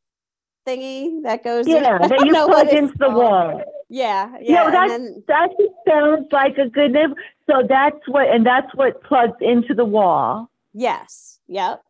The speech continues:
Speaker 1: So you plug
Speaker 2: Okay.
Speaker 1: the other end of the
Speaker 2: And
Speaker 1: cable into that.
Speaker 2: Okay,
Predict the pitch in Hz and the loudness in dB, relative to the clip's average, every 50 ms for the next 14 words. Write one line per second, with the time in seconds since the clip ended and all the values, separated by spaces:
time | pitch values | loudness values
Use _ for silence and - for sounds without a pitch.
0 | _ _ _ - - 226 220 233 214 220 214 220 233 226 196 214 226 233 240 262 | _ _ _ -8 -6 -6 -4 -4 -2 -2 -2 -2 -2 -2 -2 -2 -2 -2 -2 -4
1 | 269 262 269 - 214 214 214 220 220 202 233 233 226 226 226 226 - - 220 233 | -4 -4 -2 -2 0 0 0 0 -2 -2 -4 -6 -8 -8 -8 -10 -10 -8 -8 -8
2 | 240 254 247 - 214 214 214 190 170 165 147 107 - - _ _ _ _ _ _ | -8 -8 -10 -12 -10 -8 -6 -6 -6 -6 -8 -10 -12 -14 _ _ _ _ _ _
3 | _ _ _ _ _ _ _ _ _ _ _ _ _ _ _ _ _ _ _ _ | _ _ _ _ _ _ _ _ _ _ _ _ _ _ _ _ _ _ _ _
4 | _ _ _ _ _ 285 302 - 427 381 349 | _ _ _ _ _ -6 -4 0 0 0 0